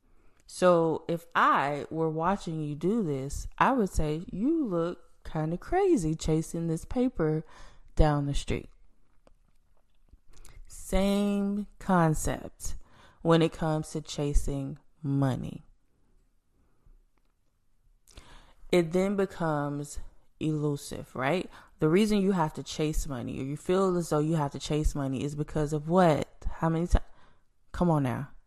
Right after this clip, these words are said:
Who been listening? You have to chase money,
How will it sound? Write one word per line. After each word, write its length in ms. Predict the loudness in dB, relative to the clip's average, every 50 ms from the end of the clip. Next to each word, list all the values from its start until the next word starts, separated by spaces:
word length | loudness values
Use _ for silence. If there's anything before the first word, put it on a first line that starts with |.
| _ -14 -2 4
Who 180 | 6 6 6
been 200 | 8 6 6 4
listening? 400 | 2 0 0 -4 -8 -10 -10 -12 -14 -18 _ _ _ _ _ _ _ _ _ _ _ _ _ _ _ _ _ _ _ _ -4
You 140 | 0 2 2
have 200 | 2 2 0 -2
to 100 | -6 -12
chase 540 | -12 -10 -8 -2 0 2 2 2 0 -2 -6
money, 460 | -6 -4 -4 -4 -4 -4 -6 -6 -8